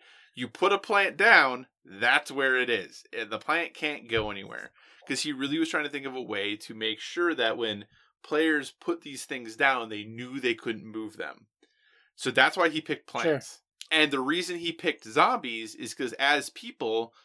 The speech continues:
Speaker 1: generally, what do we know about zombies? They're this thing that just keeps coming.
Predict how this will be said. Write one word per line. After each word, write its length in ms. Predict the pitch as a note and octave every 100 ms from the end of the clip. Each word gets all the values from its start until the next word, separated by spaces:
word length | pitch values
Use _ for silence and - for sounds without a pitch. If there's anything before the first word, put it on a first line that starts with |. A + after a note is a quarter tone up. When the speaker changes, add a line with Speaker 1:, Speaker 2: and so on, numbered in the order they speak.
| _ _ A2+
Speaker 1:
generally, 580 | A2 E3 F#3 F3+ F3+
what 160 | D3+ C3+
do 80 | C3+
we 140 | C3+
know 160 | A#2+ G#2+
about 340 | A2 G#2 F#2+
zombies? 640 | G2 G2 F2+ - - - - _ _ _
They're 180 | A#2+ A2+
this 300 | A2 G#2+ -
thing 480 | - F3 F#3 F#3 F#3 -
that 240 | G#2 F2
just 680 | - - B2+ D3+ D3+ - _ _ _
keeps 640 | - A#2+ A#2 A2 - - _ _
coming. 560 | - A2+ G#2 G2 G2